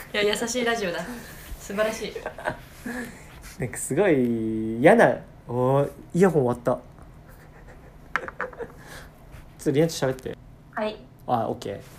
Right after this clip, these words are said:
Speaker 2: これもう録音止めちゃうね。
Speaker 1: そうなの？私のさ、だからさ、このZoomを通した声をさ、それが取れるでしょ？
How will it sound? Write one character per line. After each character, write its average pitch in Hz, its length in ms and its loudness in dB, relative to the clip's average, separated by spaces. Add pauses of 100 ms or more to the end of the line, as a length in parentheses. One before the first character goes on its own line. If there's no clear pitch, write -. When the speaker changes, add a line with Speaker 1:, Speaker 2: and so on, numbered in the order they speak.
(1080)
Speaker 2:
こ 131 80 4
れ 127 40 4
も 127 100 2
う - 20 4
録 117 200 4
音 151 60 6
止 170 80 2
め 156 80 6
ち 151 60 4
ゃ 160 80 8
う - 20 4
ね。 165 220 2 (1800)
Speaker 1:
そ 320 120 6
う - 20 6
な 254 80 6
の？ 190 80 4
私 320 220 4
の 392 180 6
さ、 392 100 6
だ 247 120 8
か 202 80 6
ら 190 120 6
さ、 196 120 2
こ 269 140 -2
の 302 240 6 (220)
Zoom 339 420 6
を 359 100 8
通 320 40 -2
し - 20 -8
た 220 120 4
声 233 240 4
を 190 100 2
さ、 196 300 6
そ 220 100 0
れ 247 80 0
が 254 120 2
取 254 140 0
れ 269 60 4
る 254 140 2
で 180 80 0
し 175 80 -6
ょ？ 175 180 -4